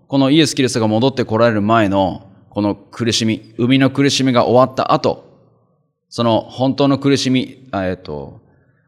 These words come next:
私も一回だけですけど、その、えー、娘が生まれる時に、この陣痛というか、生みの苦しみの、この、えー、過程というか、プロセスを、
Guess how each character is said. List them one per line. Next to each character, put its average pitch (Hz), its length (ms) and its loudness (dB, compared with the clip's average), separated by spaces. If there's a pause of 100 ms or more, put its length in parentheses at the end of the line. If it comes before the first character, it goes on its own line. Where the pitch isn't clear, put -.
私 107 280 -6
も 107 120 -2
一 101 140 -6
回 127 160 2
だ 104 100 0
け 101 120 -6
で 85 100 -10
す - 80 -16
け 76 80 -14
ど、 90 380 -8
そ - 140 -14
の、 82 440 -10 (260)
え - 60 -20
ー、 80 640 -16 (760)
娘 110 320 -4
が 101 60 -2
生 98 60 -2
ま 101 100 0
れ 107 80 2
る 101 80 -4
時 92 200 -6
に、 101 600 -6
こ 90 100 -10
の 85 380 -8 (500)
陣 110 280 -2
痛 113 220 -6
と 101 100 -6
い 98 60 -2
う 90 40 -8
か、 - 180 -8
生 98 80 -4
み 107 100 -2
の 104 120 -2
苦 110 180 -4
し 110 120 -6
み 107 120 -2
の、 113 360 -2
こ 80 80 -10
の、 82 260 -8 (400)
え 65 260 -14
ー、 - 140 -20 (240)
過 - 160 -10
程 110 200 0
と 110 120 0
い 104 60 2
う 95 60 -2
か、 - 140 -6
プ 120 140 -4
ロ 123 60 4
セ 113 120 -4
ス 104 140 -6
を、 101 340 2